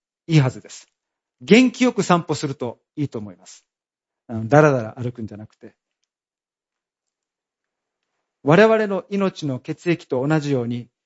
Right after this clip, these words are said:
キリストの愛は彼の神秘な体の各部に満ち渡っている。我々は互いにつながっているのであって、分け与えることを拒む魂は滅びる。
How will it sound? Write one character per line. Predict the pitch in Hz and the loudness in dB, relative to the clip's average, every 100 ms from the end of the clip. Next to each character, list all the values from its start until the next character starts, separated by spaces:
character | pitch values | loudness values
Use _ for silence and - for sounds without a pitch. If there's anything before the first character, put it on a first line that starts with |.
| _ _ _ - | _ _ _ -10
キ | 170 | 0
リ | 214 | 0
ス | 208 | 2
ト | 214 | 2
の | 196 175 | 2 2
愛 | 185 156 | 0 0
は | 160 151 - _ _ _ | -2 -4 -10 _ _ _
彼 | - 190 | -2 0
の | 170 143 | 2 -2
神 | - 247 240 | -4 -2 -2
秘 | - | -2
な | 151 127 | -2 -2
体 | - 123 117 107 - - | -4 -6 -6 -10 -16 -4
の | 165 165 - | -2 -2 -2
各 | 208 202 170 | -2 0 0
部 | 160 | 0
に | 180 | 0
満 | 143 - | -2 -2
ち | |
渡 | 143 131 | -4 -4
っ | 123 | -6
て | - | -10
い | 107 | -14
る。 | 98 _ _ _ _ _ _ | -16 _ _ _ _ _ _
我 | 147 190 | 2 4
々 | 190 185 | 4 2
は | 170 160 | 0 -4
互 | - 170 180 214 208 | -4 -4 0 0 -2
い | |
に | 196 | -6
つ | 185 - | -10 -6
な | 190 | -4
が | 202 | -2
っ | 202 - | -2 -4
て | 180 | -6
い | 165 | -4
る | 175 | -4
の | 170 139 | -4 -4
で | 123 | -6
あ | 120 | -8
っ | - _ | -12 _
て、 | 160 147 - _ _ _ _ - | -2 -2 -4 _ _ _ _ -2
分 | 139 160 233 220 | 0 4 4 4
け | |
与 | - 175 190 175 | 2 0 2 2
え | |
る | 156 | 0
こ | 156 | -4
と | 151 208 180 | -4 0 0
を | |
拒 | - - 170 190 | -2 -4 -2 0
む | 151 | -2
魂 | 143 147 143 - 127 120 | -4 -4 -4 -6 -8 -4
は | 139 170 - _ _ _ | -2 -2 -6 _ _ _
滅 | _ - 185 202 | _ 2 6 6
び | 170 | 4
る。 | 117 | -2